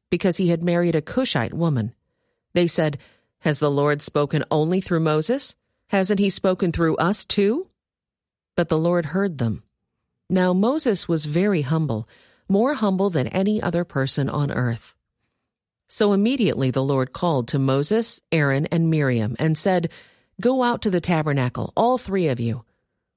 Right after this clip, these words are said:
So the three of them went to the tabernacle. Then the Lord descended in the pillar of cloud and stood at the entrance of the tabernacle.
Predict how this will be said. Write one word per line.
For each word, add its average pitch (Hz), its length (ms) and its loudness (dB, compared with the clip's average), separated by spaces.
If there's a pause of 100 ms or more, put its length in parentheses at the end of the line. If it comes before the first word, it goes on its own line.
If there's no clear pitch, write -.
(140)
So - 120 -8
the 139 160 0
three 143 240 -2
of 147 120 -4
them 185 160 0
went 127 180 -2
to 151 80 -6
the 151 100 0
tabernacle. 127 760 -2 (680)
Then 190 180 2
the 185 80 0
Lord 202 320 0
descended 226 560 0
in 160 140 0
the 139 100 0
pillar 175 340 0
of 190 100 -4
cloud 117 440 -2 (420)
and 185 180 2
stood 247 480 0
at 196 140 -2
the - 140 -4
entrance 165 480 0
of 131 80 -2
the 135 80 -4
tabernacle. 135 720 -2